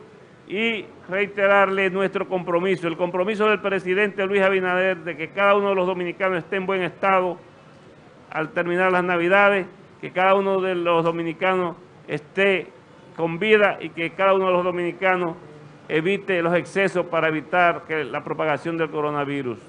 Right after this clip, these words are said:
Ustedes no son, eh, son gente que conocen en este momento,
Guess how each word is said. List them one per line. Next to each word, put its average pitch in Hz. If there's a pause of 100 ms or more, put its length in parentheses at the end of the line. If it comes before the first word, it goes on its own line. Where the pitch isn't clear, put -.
(220)
Ustedes 190
no 175
son, 170 (680)
eh, 151
son 165
gente 165 (220)
que 143
conocen 156
en 151
este 160
momento, 165